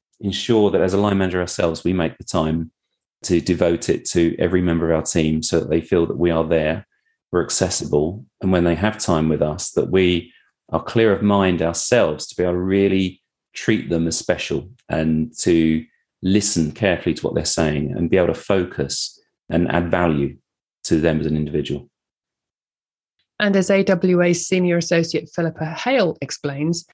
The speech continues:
Speaker 2: developing more self-awareness can also be helpful.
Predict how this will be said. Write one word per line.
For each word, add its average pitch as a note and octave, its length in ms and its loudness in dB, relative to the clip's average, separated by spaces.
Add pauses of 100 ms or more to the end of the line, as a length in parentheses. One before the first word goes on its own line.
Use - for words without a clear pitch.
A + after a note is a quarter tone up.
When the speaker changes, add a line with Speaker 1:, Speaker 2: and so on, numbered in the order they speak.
(120)
Speaker 2:
developing A#3 560 2
more F#3+ 160 2
self-awareness F#3+ 880 0 (220)
can G#3+ 140 0
also C#3+ 300 -2
be C#3+ 100 -10
helpful. D3+ 600 -6